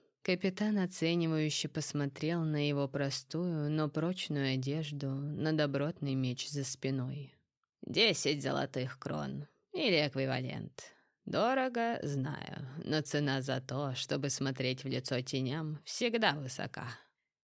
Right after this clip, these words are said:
Элиан знал, что его обдирают, но спорить не стал. Он кивнул, доставая из пояса небольшой кошель.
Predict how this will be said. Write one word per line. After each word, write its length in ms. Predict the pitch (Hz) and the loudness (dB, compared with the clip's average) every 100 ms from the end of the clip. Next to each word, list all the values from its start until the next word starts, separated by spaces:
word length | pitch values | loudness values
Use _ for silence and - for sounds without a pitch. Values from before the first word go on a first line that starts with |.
| _ - | _ 2
Элиан 460 | 240 226 214 214 | 4 6 6 4
знал, 360 | 196 220 226 214 | 4 4 4 0
что 220 | - 160 | 2 4
его 220 | 151 147 | 4 4
обдирают, 680 | 143 143 143 139 180 180 175 190 | 2 2 2 2 0 -2 -4 0
но 180 | 196 | 2
спорить 540 | 190 - 214 226 214 - | 0 -2 -2 0 0 0
не 100 | 160 | -2
стал. 540 | - - 131 139 123 - _ _ | -2 -6 -6 -6 -10 -18 _ _
Он 220 | 285 269 | 0 0
кивнул, 480 | 240 175 156 160 202 | 4 2 4 2 0
доставая 640 | 190 165 - 160 147 143 | 0 -2 2 2 4 2
из 160 | 143 - | 2 -2
пояса 560 | - 170 185 - - 151 | -2 0 0 -2 0 2
небольшой 640 | 151 147 147 139 143 135 | 2 2 2 0 -2 -2
кошель. 600 | 135 147 - 127 127 135 | -2 -2 -2 -4 -6 -10